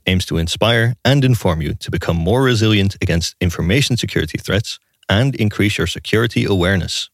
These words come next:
This podcast is hosted by Awareways,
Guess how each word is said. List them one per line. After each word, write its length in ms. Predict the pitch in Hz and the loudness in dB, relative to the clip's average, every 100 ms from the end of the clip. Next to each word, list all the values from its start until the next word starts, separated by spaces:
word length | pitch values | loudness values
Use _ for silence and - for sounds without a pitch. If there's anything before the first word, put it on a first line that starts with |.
| _ _ _ _ _ | _ _ _ _ _
This 140 | 151 143 | 0 2
podcast 580 | 98 95 107 104 - - | -2 -2 -2 -2 -2 -4
is 140 | 101 | -2
hosted 420 | - 104 - 101 | 0 0 0 -2
by 180 | 98 90 | 0 0
Awareways, 600 | 90 78 71 71 80 - | 0 -2 -4 -6 -8 -10